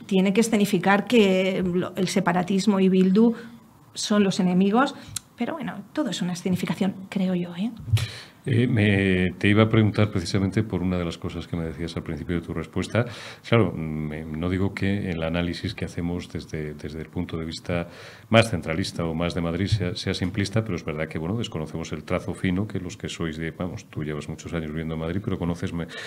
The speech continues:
Speaker 2: eh, me-, muy bien la política catalana, porque además te has jugado el tipo con Ciudadanos y con Sociedad Civil Catalana en, en tu ciudad, en Barcelona, durante décadas.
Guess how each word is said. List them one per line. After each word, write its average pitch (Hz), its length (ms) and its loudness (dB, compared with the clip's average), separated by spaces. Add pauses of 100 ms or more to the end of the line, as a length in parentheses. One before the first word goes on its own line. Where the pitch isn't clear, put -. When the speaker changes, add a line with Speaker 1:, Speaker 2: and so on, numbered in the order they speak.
(220)
Speaker 2:
eh, 80 540 -2
me-, 73 200 -6
muy 85 220 -2
bien 90 220 0
la 104 80 0
política 82 420 -4
catalana, 101 500 0
porque - 220 -10
además 80 220 -6
te - 100 -8
has 73 60 -10
jugado 78 240 -4
el 76 80 -8
tipo 113 340 0
con 80 160 -8
Ciudadanos 90 420 -2
y - 40 -8
con 82 120 -6
Sociedad 85 360 -4
Civil 82 240 -6
Catalana 87 480 -2
en, 92 100 -4
en 85 140 -6
tu 87 120 -6
ciudad, 90 200 -2
en 90 60 0
Barcelona, 90 420 0
durante 90 340 -6
décadas. 101 480 -2